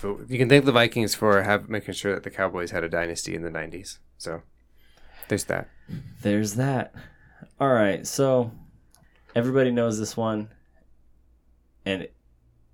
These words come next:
Speaker 2: I'm sorry, I'm having a hard time changing my phone screen from the Cardinals game to, to, the, to my notes. All right, here we go. All right, you guys aren't even ready for this. You may have all heard the story, but you don't actually know. Because back in the day,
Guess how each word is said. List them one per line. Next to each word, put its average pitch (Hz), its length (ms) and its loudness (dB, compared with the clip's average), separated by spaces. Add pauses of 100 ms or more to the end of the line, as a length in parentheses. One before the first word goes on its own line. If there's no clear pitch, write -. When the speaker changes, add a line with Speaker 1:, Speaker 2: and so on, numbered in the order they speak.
(120)
Speaker 2:
I'm 107 100 -8
sorry, 104 360 2
I'm 98 100 -6
having 107 220 -2
a 101 40 -2
hard 107 200 -2
time 104 240 -2
changing 110 380 -4
my 101 100 0
phone 107 300 -2
screen 104 260 -2
from 117 160 -4
the 117 80 -2
Cardinals 131 400 6
game 123 280 6
to, 120 260 4 (160)
to, 135 100 4
the, 123 200 6
to 131 120 4
my 131 160 6
notes. 123 320 4 (300)
All 117 80 4
right, - 160 2 (200)
here 139 200 6
we 135 100 6
go. 113 460 2
All 101 120 4
right, 113 280 6
you 120 160 0
guys 139 260 6
aren't 117 220 4
even 107 200 0
ready 107 280 4
for 104 120 -2
this. 104 360 0 (400)
You 123 160 0
may 139 160 4
have 127 160 2
all 113 180 8
heard 131 380 0
the 107 60 -2
story, 101 340 0
but 98 240 -8
you 135 80 0
don't 135 200 -2
actually 117 520 -4
know. 113 500 0 (480)
Because 90 760 -2
back 127 520 -2
in 127 100 -2
the 127 100 0
day, 101 560 2